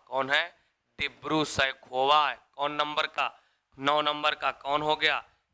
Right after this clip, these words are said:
डिब्रू और सैखोवा हो गया। किस नंबर का? नौ नंबर का। फिर इसके बाद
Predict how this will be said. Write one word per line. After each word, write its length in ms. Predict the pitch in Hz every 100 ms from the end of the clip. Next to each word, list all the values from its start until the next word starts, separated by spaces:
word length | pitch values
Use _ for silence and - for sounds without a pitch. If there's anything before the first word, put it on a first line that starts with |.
| _ 151
डिब्रू 420 | 143 _ 147 156
और 240 | 143 147
सैखोवा 680 | 135 139 131 - 127 131 147
हो 180 | 143 147
गया। 200 | 147 135 - _ _ _ -
किस 120 | -
नंबर 280 | 147 143 147
का? 220 | - 160
नौ 300 | 147 120 127
नंबर 340 | 139 139 139 139
का। 200 | - 127 - _ _ _ 131
फिर 120 | 147
इसके 280 | 143 - 151
बाद 280 | 147 143